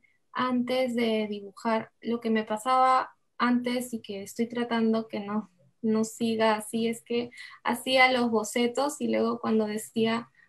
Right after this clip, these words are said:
"Voy a hacer el, el, la ilustración", eh, como, "Ahora sí la voy a <laughs> hacer",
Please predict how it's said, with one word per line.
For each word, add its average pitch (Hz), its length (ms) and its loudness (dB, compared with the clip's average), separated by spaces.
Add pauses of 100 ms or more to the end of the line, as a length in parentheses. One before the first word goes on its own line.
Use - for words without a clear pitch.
(100)
"Voy 233 300 2
a 226 320 2
hacer 226 300 0
el, 226 340 2
el, 220 160 2
la 208 120 0
ilustración", 220 920 -2 (480)
eh, 208 560 -2 (240)
como, 214 280 -2
"Ahora 233 300 6
sí 285 120 0
la 269 100 6
voy 269 120 8
a 302 60 10
<laughs> - 0 -
hacer", 311 220 6